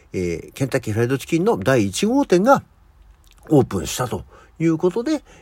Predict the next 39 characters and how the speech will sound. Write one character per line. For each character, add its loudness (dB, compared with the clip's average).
え -2
ー、 -4
フ -4
ラ -2
イ -4
ド -8
チ -16
キ -8
ン -8
の -10
日 -6
な -8
ん -10
だ -12
そ -4
う -6
で -10
す -10
よ。 -4
フ 0
ラ 6
イ 0
ド -10
チ -12
キ -2
ン -2
食 -2
べ 2
て -4
ま -6
す -12
か？ 0
ケ 0
ン -2
タ -4
ッ -4
キ -8
ー -6
の。 -10